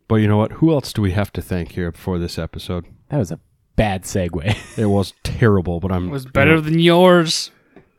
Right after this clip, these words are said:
Speaker 1: Anyway.
Speaker 2: So, <laughs> let's begin our, let's begin our episode by thanking you.
Speaker 3: Again.
Speaker 2: <laughs> For
Speaker 1: We
Speaker 2: making
Speaker 1: haven't started
Speaker 3: <laughs> I,
Speaker 1: yet.
Speaker 3: I know. I know we haven't started
Speaker 1: No, we
Speaker 3: yet.
Speaker 1: haven't started thanking people yet.
Speaker 2: If you made it to this part of the podcast,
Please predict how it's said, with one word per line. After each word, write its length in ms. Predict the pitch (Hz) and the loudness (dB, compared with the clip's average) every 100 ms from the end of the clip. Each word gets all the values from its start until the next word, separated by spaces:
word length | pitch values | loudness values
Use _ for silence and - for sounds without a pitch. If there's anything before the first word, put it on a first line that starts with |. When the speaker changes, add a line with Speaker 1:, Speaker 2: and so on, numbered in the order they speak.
| _ _ _ _ _ _ _ 104 | _ _ _ _ _ _ _ -2
Speaker 1:
Anyway. 1080 | 101 92 82 80 82 82 104 165 131 85 - - - - - - | 2 2 0 -4 -8 -4 2 4 4 0 -6 -18 -20 -20 -20 -6
Speaker 2:
So, 320 | - 139 120 131 - | 4 4 4 -2 -6
<laughs> 160 | 131 | -10
let's 220 | - 196 - | 2 2 4
begin 300 | 180 170 165 | 2 4 6
our, 140 | 151 - _ _ _ _ _ - - - | 4 0 _ _ _ _ _ -20 -20 -6
let's 140 | 170 | -4
begin 240 | - 185 165 | 0 4 6
our 120 | 127 | 6
episode 440 | 151 147 101 95 | 4 2 -2 -2
by 120 | - 117 | 0 2
thanking 500 | 160 165 110 104 - | 4 4 2 -4 -8
you. 320 | 120 120 151 - | -12 -4 -4 -2
Speaker 3:
Again. 540 | 147 131 135 123 135 - | -4 -4 -4 -4 -4 -10
Speaker 2:
<laughs> 40 | _ - - _ - - _ | _ -20 -20 _ -20 -20 _
For 140 | 160 | -6
Speaker 1:
We 80 | 147 | -2
Speaker 2:
making 220 | 135 160 | 0 0
Speaker 1:
haven't 160 | 147 - | -4 -6
started 500 | - 143 139 123 95 | -14 -8 -6 -4 -2
Speaker 3:
<laughs> 20 | |
I, 100 | 165 | 0
Speaker 1:
yet. 220 | 220 220 175 | 0 0 2
Speaker 3:
I 80 | 170 | 2
know. 560 | 165 190 214 135 - - - - | 4 2 2 -2 -8 -18 -20 0
I 100 | 156 | 2
know 180 | 165 214 | 4 4
we 140 | 226 | 4
haven't 240 | 175 156 147 | 4 2 -6
started 380 | - 147 135 | -2 0 2
Speaker 1:
No, 80 | 135 | 2
we 100 | 135 | 4
Speaker 3:
yet. 40 | 123 | 6
Speaker 1:
haven't 140 | 139 123 | 4 2
started 360 | - 135 113 | -2 -2 -2
thanking 400 | - 147 - 92 | -2 -4 -4 -8
people 320 | - 92 82 | -8 -8 -6
yet. 300 | 82 80 - - | -8 -10 -8 -4
Speaker 2:
If 120 | 123 | 2
you 40 | |
made 180 | 127 135 | 6 6
it 60 | 131 | 6
to 100 | 127 | 4
this 120 | 117 | 2
part 160 | - 123 | 2 0
of 40 | |
the 60 | 113 | 0
podcast, 680 | - 120 - 131 135 - - | 0 0 2 2 2 0 -10